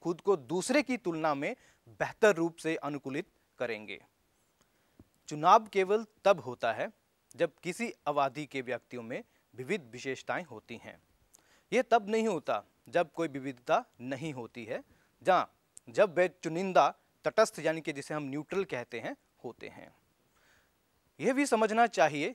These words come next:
कि चुनाव हमेशा सकारात्मक चुनाव, जिसे कि हम पॉजिटिव सिलेक्शन कहते हैं, नहीं हो सकता। ये नकारात्मक चुनाव भी हो सकता है जिसे हम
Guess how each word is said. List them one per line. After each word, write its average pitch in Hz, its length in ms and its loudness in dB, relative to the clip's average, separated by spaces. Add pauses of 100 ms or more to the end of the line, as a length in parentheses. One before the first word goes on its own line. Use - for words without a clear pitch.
(120)
कि 165 80 -8
चुनाव 160 420 2
हमेशा 135 380 -4
सकारात्मक 135 640 -4
चुनाव, 120 360 -4 (200)
जिसे 127 180 -10
कि 143 80 -8
हम 139 120 -6
पॉजिटिव 135 400 -6
सिलेक्शन 127 380 -10
कहते 117 320 -10
हैं, 113 160 -10 (280)
नहीं 131 340 -8
हो 127 120 -10
सकता। - 400 -12 (920)
ये 220 80 -2
नकारात्मक 208 640 2
चुनाव 165 360 2
भी 156 100 -4
हो 147 160 -6
सकता 127 340 -4
है 156 180 -4 (200)
जिसे 135 200 -8
हम 156 180 -4